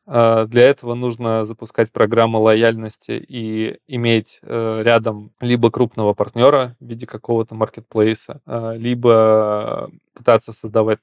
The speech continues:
такой продукт самостоятельно. И на самом деле все крупные банки, топ-десять, наверное, они в первую очередь инвестируют в продукты для физлиц. То есть конкурировать на этом рынке намного сложнее.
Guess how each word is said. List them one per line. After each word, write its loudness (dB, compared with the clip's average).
такой -8
продукт -14
самостоятельно. -4
И 0
на 0
самом 0
деле 2
все 2
крупные -8
банки, -2
топ-десять, -2
наверное, -4
они -2
в -18
первую 2
очередь -4
инвестируют -6
в -20
продукты -4
для -10
физлиц. -10
То -20
есть -20
конкурировать -2
на -8
этом -10
рынке -4
намного 0
сложнее. -4